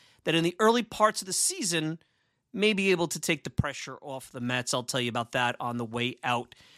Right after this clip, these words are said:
on today's program. So let's start with Kodai Senga. And, you know, it's very much against this show to take an extreme position on anything,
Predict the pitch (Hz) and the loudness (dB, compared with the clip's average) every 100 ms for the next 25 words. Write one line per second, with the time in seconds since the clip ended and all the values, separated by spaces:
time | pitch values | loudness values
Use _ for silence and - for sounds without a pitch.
0 | _ _ 143 143 127 151 131 127 - 254 | _ _ 4 4 2 0 0 0 4 4
1 | 175 120 123 262 - _ _ _ - 277 | 4 -2 -2 -2 -2 _ _ _ -2 0
2 | 277 - 247 226 190 170 - 170 143 135 | 2 2 4 2 0 -8 -4 -2 -2 -2
3 | - 120 110 113 156 147 143 135 139 - | -4 -4 -6 -2 2 4 4 2 -4 -8
4 | 190 175 160 156 _ - - - 190 175 | -2 2 2 0 _ -20 -20 -12 -6 -4
5 | 160 170 233 233 233 220 190 185 180 175 | 0 4 6 6 2 -2 -4 -2 2 2
6 | 165 - - - - _ _ _ _ _ | 2 -2 -2 -4 -10 _ _ _ _ _
7 | _ 160 139 127 170 165 - 160 143 - | _ -6 -4 2 4 4 0 -2 0 0
8 | 151 131 120 110 117 _ _ _ - 143 | 2 2 2 -2 -8 _ _ _ -18 -2
9 | - 170 147 135 - 185 185 185 156 151 | 2 2 2 0 0 2 0 0 -2 0
10 | 143 139 131 135 180 196 147 127 107 98 | 0 0 0 2 4 2 0 -4 -6 -8